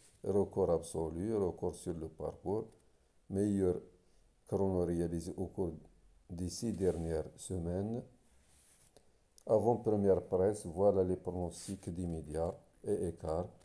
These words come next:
Le flambeur ticket de base onze, dix, douze, huit, neuf, As. Votre gain, première chance, onze douze, seconde chance, dix neuf,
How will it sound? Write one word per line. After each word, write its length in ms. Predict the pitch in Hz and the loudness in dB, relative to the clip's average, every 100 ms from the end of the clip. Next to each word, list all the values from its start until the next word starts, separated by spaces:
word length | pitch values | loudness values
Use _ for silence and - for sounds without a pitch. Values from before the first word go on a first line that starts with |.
| _ _ _ - | _ _ _ -6
Le 140 | 110 101 | -4 -2
flambeur 520 | 113 107 101 120 113 | 2 2 4 2 0
ticket 320 | - 110 110 | -6 -6 -2
de 140 | 98 | 0
base 380 | 92 104 110 104 117 | 4 4 4 0 -2
onze, 320 | 113 98 82 | 0 0 -2
dix, 340 | 98 104 - | -4 -6 -6
douze, 360 | 95 101 104 85 | -4 -4 -4 -4
huit, 320 | 92 104 - | -4 -6 -4
neuf, 360 | 98 98 90 - | -2 -2 -2 -6
As. 420 | 98 95 - - 120 - - _ _ _ _ _ _ _ _ _ _ _ _ _ _ - | 0 0 0 -6 -6 -8 -14 _ _ _ _ _ _ _ _ _ _ _ _ _ _ -12
Votre 500 | 98 117 117 104 101 | -2 0 2 4 4
gain, 320 | 85 98 107 | 4 4 4
première 440 | 110 107 101 95 90 | 2 0 2 2 0
chance, 400 | - 98 92 - | -2 -4 -4 -4
onze 260 | 107 101 82 | -2 -2 -4
douze, 380 | 95 104 110 95 | -4 -4 -4 -4
seconde 440 | - 95 90 85 | -2 0 0 -2
chance, 400 | - 95 87 - | -2 -4 -4 -6
dix 320 | 90 101 - | -6 -6 -6
neuf, 320 | 87 90 92 | -4 -4 -4